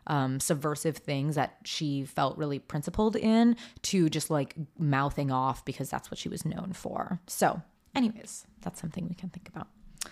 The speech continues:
Okay. Um,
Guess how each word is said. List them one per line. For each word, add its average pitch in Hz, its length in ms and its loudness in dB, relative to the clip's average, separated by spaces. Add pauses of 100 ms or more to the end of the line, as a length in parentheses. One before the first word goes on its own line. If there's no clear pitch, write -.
(960)
Okay. 180 480 4 (360)
Um, 233 460 12